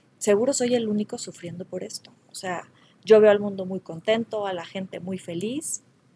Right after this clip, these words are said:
y seguramente que nadie más está padeciendo el dolor que yo estoy sufriendo. Y de ahí deriva mucho la,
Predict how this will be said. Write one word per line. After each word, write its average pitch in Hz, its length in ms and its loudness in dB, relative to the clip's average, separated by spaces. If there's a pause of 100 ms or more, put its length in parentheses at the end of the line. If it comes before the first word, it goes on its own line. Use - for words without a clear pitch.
(480)
y 202 100 0
seguramente 208 640 0
que 180 120 -4
nadie 202 280 0
más 190 300 -6
está 202 220 -8
padeciendo 190 540 -2
el 208 80 -4
dolor 190 460 4 (420)
que 185 120 2
yo 180 100 6
estoy 175 220 -4
sufriendo. 147 400 -12 (380)
Y 240 120 0
de 247 100 8
ahí 254 180 6
deriva 269 340 0
mucho 208 320 -4
la, 175 320 -4